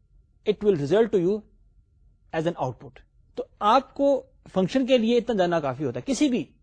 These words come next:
آ، language میں، کسی بھی environment میں۔ تو یہی صورتحال یہاں پر ہے کہ، آ، سیکول Server میں بھی آپ کے پاس جو ہے نا وہ کچھ، آ، آ، built-in functions provided ہیں، اور ہم ان کی یہاں پہ کچھ ایگزامپلز کریں گے۔ اور، آ،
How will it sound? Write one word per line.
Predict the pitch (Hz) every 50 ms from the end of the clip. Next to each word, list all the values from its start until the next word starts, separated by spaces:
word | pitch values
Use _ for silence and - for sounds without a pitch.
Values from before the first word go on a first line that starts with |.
| _ _ _ _ -
آ، | 151 143 139 135
language | 139 135 131 127 127 123 117
میں، | 117 117
کسی | 170 185 - 214
بھی | 180 170
environment | 147 139 117 110 110 110 110 113
میں۔ | 117 127 - _ _ _ _ _ _ - -
تو | - 240 - -
یہی | 233 180 196 202 254 240
صورتحال | - 247 226 190 - 180 170
یہاں | 151 139 139
پر | 143 160 165
ہے | 180 185
کہ، | - - 190 185 196 196 - _ _ _ - - -
آ، | - 165 160 156 156 156 151 - - _ _ _ _ - -
سیکول | - - 190 - 233 220
Server | - 202 165 151 147
میں | 143 143 180 202 - _ _ _ _ _ _ _ -
بھی | 147 180 214 -
آپ | 170 170 - -
کے | 170
پاس | 156 - 143 143 147 -
جو | 160 156
ہے |
نا | 156 160
وہ | 160 143 139 -
کچھ، | 156 147 135 - -
آ، | 143
آ، | 143 143 135 135 123 - 139 135
built-in | 123 127 - - - 139 151 156 160 180
functions | 156 - 156 - - 156 - 156
provided | 135 120 131 156 165
ہیں، | 202 208 - - _ _ _
اور | - 180 175
ہم | 156 175 190 196 190
ان | 196 190
کی | 165 196
یہاں | 185 165
پہ | 156 -
کچھ | 170 180 - 175
ایگزامپلز | 139 139 135 131 135 185 185 175
کریں | - 185 165 170 175
گے۔ | 180 202 196 - - - _ _
اور، | - 165 170 175
آ، | 170 170 170 170